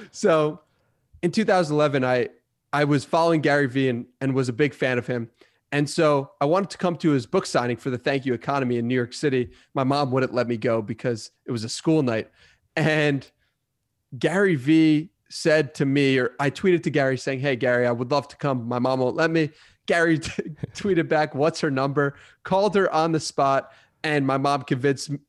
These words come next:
my mom was convinced that I should come to the book signing, and me and Gary got a picture together, and it was great. Um, fast forward now to twenty twenty,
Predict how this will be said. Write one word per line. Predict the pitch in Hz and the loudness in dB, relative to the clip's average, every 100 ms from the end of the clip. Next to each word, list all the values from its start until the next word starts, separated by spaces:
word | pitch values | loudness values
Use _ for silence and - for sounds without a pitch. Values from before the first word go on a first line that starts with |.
| _ _ _ _ _ - | _ _ _ _ _ -6
my | 143 139 | -2 0
mom | 151 156 | 0 2
was | 147 147 | 2 0
convinced | - 127 127 117 - - | -2 -2 -2 -4 -6 -16
that | 143 135 127 - - - | -2 0 0 -4 -16 -4
I | 143 | -2
should | 143 165 | -2 -2
come | 143 | -2
to | 120 | -2
the | 139 117 | -2 -2
book | 123 | -2
signing, | - 120 117 113 - _ - | -2 -2 -2 -6 -12 _ -4
and | 143 131 | -2 -2
me | - 139 | -2 0
and | 127 | 0
Gary | 131 123 117 | 0 0 0
got | 117 | -2
a | 110 | 0
picture | 202 202 170 | -2 -2 -2
together, | 170 160 151 | 0 2 2
and | 135 | 0
it | |
was | 113 | -4
great. | 113 160 156 - - _ _ | -2 0 0 -2 -10 _ _
Um, | 143 139 131 - _ | 0 0 -2 -10 _
fast | 190 175 175 | 0 0 0
forward | 247 240 214 170 | 2 4 4 2
now | 156 151 143 - _ _ _ - | 2 2 0 -6 _ _ _ 0
to | 170 151 143 135 | 2 4 4 2
twenty | - 156 | 0 0
twenty, | 139 - 190 151 131 | 0 0 2 2 0